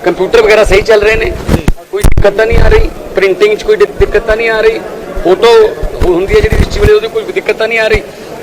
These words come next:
ਸੋ ਇਹਨੂੰ ਇੱਕ ਸਮਝ ਲਓ ਵੀ ਦੇਖੋ, ਜਿਹੜਾ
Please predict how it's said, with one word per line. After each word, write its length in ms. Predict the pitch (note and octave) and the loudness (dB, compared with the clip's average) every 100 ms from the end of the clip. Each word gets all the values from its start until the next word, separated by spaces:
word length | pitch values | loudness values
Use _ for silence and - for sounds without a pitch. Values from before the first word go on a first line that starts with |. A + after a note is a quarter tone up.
| - - | -8 0
ਸੋ 240 | A#3 B3 | 0 0
ਇਹਨੂੰ 360 | - A#3 B3+ B3 A3+ | -4 -6 -6 -8 -4
ਇੱਕ 140 | A3 - - - - | -4 -4 -18 -16 -8
ਸਮਝ 180 | F#3+ - | -6 -4
ਲਓ 120 | B3 | -4
ਵੀ 100 | B3+ - - - - - - - - - - - - - - | -4 -8 -8 -8 -8 -8 -2 -2 -4 -10 -12 -14 -16 -16 -10
ਦੇਖੋ, 280 | D#3+ A3 G3 - - | 0 2 2 -6 -6
ਜਿਹੜਾ 180 | F#3+ | -4